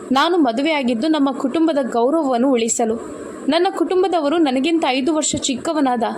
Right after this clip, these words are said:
ನನ್ನ ಸೋದರ ಸಂಬಂಧಿಗೆ ನನ್ನನ್ನು ಮದುವೆ ಮಾಡಿದ್ರು. ಅವರು ನನ್ನ ಜೊತೆಗೆ ಅವನ ಜೀವನವನ್ನು ಹಾಳು ಮಾಡಿದ್ರು. ಅಮನ್ನನ್ನು ನೋಡಿದ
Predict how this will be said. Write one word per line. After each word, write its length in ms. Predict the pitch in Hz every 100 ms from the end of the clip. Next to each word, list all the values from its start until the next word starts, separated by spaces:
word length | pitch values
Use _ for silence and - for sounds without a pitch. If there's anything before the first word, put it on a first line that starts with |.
| - - 285
ನನ್ನ 160 | 330 370
ಸೋದರ 380 | 339 320 349 392
ಸಂಬಂಧಿಗೆ 540 | - 277 277 240 285
ನನ್ನನ್ನು 420 | 311 262 320 285
ಮದುವೆ 280 | 302 226 311
ಮಾಡಿದ್ರು. 440 | 269 233 220 208 220 - - - - -
ಅವರು 240 | 285 370 370
ನನ್ನ 240 | 247 277
ಜೊತೆಗೆ 300 | 311 294 247
ಅವನ 300 | 302 269 302 311
ಜೀವನವನ್ನು 600 | 226 262 311 311 247 277
ಹಾಳು 280 | 269 240 240
ಮಾಡಿದ್ರು. 380 | 226 220 208 220 - - - - -
ಅಮನ್ನನ್ನು 460 | 247 302 370 370 339
ನೋಡಿದ 380 | 285 254 311